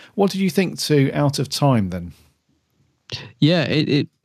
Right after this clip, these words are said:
Speaker 2: felt like a bit of a step up to me, this one. Like you said, uh, it's Torchwood so far, as we've been reviewing it, it, you can see that they were finding their feet for a while. It's been a bit up and down,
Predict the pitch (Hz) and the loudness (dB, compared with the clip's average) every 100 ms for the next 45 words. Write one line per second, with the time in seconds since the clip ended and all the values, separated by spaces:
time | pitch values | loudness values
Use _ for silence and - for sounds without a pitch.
0 | - - 170 143 139 135 135 117 127 - | -16 -2 0 2 0 0 0 0 -2 -4
1 | - 147 127 113 143 - _ _ - 123 | -4 0 0 0 -2 -4 _ _ -2 2
2 | 113 - 120 - 127 113 - 98 123 131 | 2 0 -2 -2 0 2 0 0 2 2
3 | 131 156 135 127 123 123 107 - - 107 | 0 0 2 2 2 0 -4 -10 -12 -12
4 | - 87 98 - _ _ - 170 156 160 | -12 -12 -12 -12 _ _ 2 2 4 2
5 | 147 156 139 - 143 127 123 135 123 123 | 2 2 0 0 0 2 2 2 2 2
6 | 127 127 127 117 147 127 92 95 95 - | 4 4 4 4 4 4 2 -2 -6 -14
7 | - - _ _ _ _ - 71 64 165 | -20 -20 _ _ _ _ -16 -16 0 2
8 | 143 143 - 165 131 127 135 135 123 143 | 4 4 4 2 2 0 0 0 2 4
9 | 131 123 123 113 135 120 - 120 117 110 | 4 4 2 2 0 0 -4 0 2 4
10 | 107 - _ _ - 135 - 135 127 123 | 0 -4 _ _ -2 -2 2 4 4 2
11 | 160 - 135 - 127 - 131 117 107 | 0 0 -2 2 2 2 0 2 0